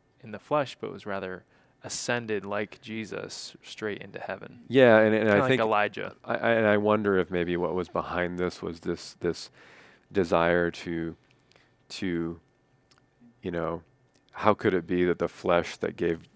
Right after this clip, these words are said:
Speaker 2: that gave birth to the flesh of Christ would see corruption, would
Speaker 1: Right.
Speaker 2: decay, that,
Speaker 1: Yeah.
Speaker 2: you know, that, that the son would be with the mother, and, and, and so I think that it,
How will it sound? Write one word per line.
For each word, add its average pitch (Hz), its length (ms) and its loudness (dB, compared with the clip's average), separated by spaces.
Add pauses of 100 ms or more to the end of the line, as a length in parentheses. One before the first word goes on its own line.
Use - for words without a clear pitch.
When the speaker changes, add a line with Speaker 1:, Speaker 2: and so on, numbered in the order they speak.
(220)
Speaker 2:
that 90 140 -2
gave 85 280 2
birth 85 340 -2
to 95 100 -6
the 82 80 -4
flesh 80 340 -2
of 87 120 -12
Christ 82 500 -2
would 85 160 -10
see - 180 -8
corruption, 85 640 -8 (180)
would 117 180 -8
Speaker 1:
Right. 107 100 -2
Speaker 2:
decay, 85 480 -4
that, 85 160 -8 (600)
Speaker 1:
Yeah. 113 180 -2
Speaker 2:
you 82 60 0
know, 80 80 -2
that, 80 220 -2 (260)
that 87 120 -4
the 92 80 -6
son 90 360 2
would 85 160 -2
be 85 180 2
with 80 160 -2
the 85 80 -6
mother, 82 500 -4 (100)
and, 85 300 -12 (440)
and, 87 180 -4
and 85 260 -4
so 82 720 -2 (720)
I 95 120 2
think 92 260 -6
that 82 260 0 (440)
it, 98 200 -2